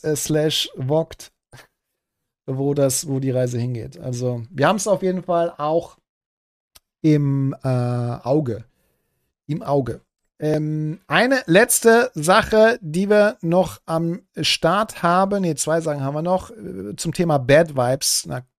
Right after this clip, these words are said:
machen wir das noch gerade schnell. Beides eigentlich, was jetzt kommt, hat Bad Vibes. Habt euch, ich habe schon, ich hab's euch vorgewarnt am An-, Anfang der Show. Und zwar, äh, hat der Collectibles Guru auf, ähm, äh, X,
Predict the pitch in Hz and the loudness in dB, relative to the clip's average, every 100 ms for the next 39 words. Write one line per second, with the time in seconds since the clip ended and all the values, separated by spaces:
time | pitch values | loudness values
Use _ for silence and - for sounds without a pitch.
0 | _ - 143 139 139 135 143 - 139 143 | _ -14 -10 -8 -8 -8 -10 -6 -6 -4
1 | 139 151 156 170 - - - _ _ 151 | -6 -4 -4 -4 -8 -20 -20 _ _ -2
2 | 135 156 147 139 135 117 135 127 - 135 | 2 4 2 0 0 2 0 -2 -2 0
3 | 127 123 127 127 120 - 139 135 123 - | 2 2 2 2 0 -2 -4 -4 -6 -2
4 | 165 180 165 170 151 151 226 196 160 - | 2 2 2 2 0 -2 -6 -4 -4 -2
5 | - 143 - 135 135 113 113 113 113 120 | -4 -2 0 0 2 -2 -4 -6 -6 -8
6 | 175 127 123 123 117 - 131 147 - - | -6 -8 -6 -8 -8 -6 -6 -6 -8 -18
7 | - - _ 139 - 160 170 175 - 156 | -18 -20 _ -4 2 6 6 4 -2 2
8 | 156 147 170 185 170 156 - 160 180 214 | 4 4 2 0 -2 0 2 2 2 0
9 | 196 160 143 151 170 190 202 - 139 143 | 0 0 0 4 6 4 2 -4 -2 2
10 | 147 - - - 139 135 135 135 131 131 | 2 0 -8 -2 0 2 0 -2 -4 -4
11 | 131 131 131 - - 127 123 123 123 123 | -4 -6 -8 -10 -6 -4 -2 -4 -4 -6
12 | 127 202 - - - | -2 -2 0 0 0